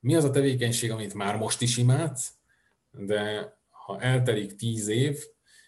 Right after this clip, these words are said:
és fejlődni tudsz benne, és hozzátanulsz, és még jobb leszel benne, és még többen figyelnek rád, és napi szinten gyakorlod, akkor még jobban fogsz.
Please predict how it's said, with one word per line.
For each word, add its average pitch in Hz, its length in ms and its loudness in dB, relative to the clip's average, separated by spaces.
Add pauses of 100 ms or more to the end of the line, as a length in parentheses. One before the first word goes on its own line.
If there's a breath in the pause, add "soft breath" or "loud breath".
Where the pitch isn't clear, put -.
és - 200 -8
fejlődni 110 560 2
tudsz 127 220 2
benne, 135 420 0
és 98 140 -4
hozzátanulsz, 120 960 -4 (420 loud breath)
és 98 340 -4
még 120 280 6
jobb 131 180 6
leszel 135 380 2
benne, 151 500 -4 (520 loud breath)
és 104 240 -4
még 123 260 6
többen 127 380 4
figyelnek 143 580 0
rád, 151 340 -6 (160)
és - 180 -8
napi 123 280 6
szinten 135 480 0
gyakorlod, 123 600 -2 (480 soft breath)
akkor 98 380 -4
még 92 180 -4
jobban 82 320 -10
fogsz. - 380 -12